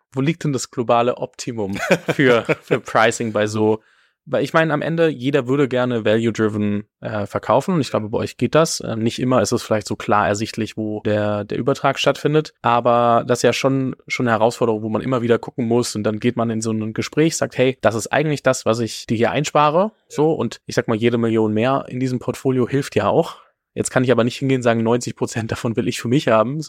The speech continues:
Speaker 1: und, äh, zehn Prozent für euch als, als, äh, Uplift“, sondern wo, in, in welchen Dimensionen bewegt man sich?
Speaker 2: Ja, äh, das ist natürlich auch ein Markt, der findet sich und es kann auch sein, dass er sich über Zeit noch verändert. Momentan ist die, äh, Lage so,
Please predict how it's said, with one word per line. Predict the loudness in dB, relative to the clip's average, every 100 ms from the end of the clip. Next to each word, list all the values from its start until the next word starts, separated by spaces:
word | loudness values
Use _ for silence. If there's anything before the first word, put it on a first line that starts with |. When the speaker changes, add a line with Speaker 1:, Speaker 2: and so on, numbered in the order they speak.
| 0
Speaker 1:
und, | 0 0 -4
äh, | -4 -2
zehn | 0 0
Prozent | 2 0 0
für | 0
euch | 2 2
als, | -2 -4 -8
als, | -8 -8 -8
äh, | -8 -10 -6
Uplift“, | -4 0 2 0 0
sondern | 0 2 0 -6 _ _ 0
wo, | 2 2 0 -6 _
in, | -4 -2
in | 0 2
welchen | 2 2
Dimensionen | 2 2 2 2 2
bewegt | -2 -6 -10
man | -12
sich? | -12 -14 _
Speaker 2:
Ja, | 2 2 0 _
äh, | -4 0 0 -2 -6
das | -2 0
ist | 0
natürlich | 0 2 0 2
auch | 2
ein | 2 0
Markt, | 2 2 0 -2
der | -2
findet | -2 -2 0 -2 -2
sich | -2 -2
und | -4
es | -2
kann | 2 2
auch |
sein, | 2 2
dass | 2 0
er |
sich | -6 -6
über | -4 -4
Zeit | 0 0 0
noch | -2 -2
verändert. | -4 0 2 2 0 -10 -20 _ _ -2
Momentan | 0 0 2 0 2
ist | -4 0
die, | 0 0
äh, | -2 0
Lage | 2 4 2 0
so, | -2 0 0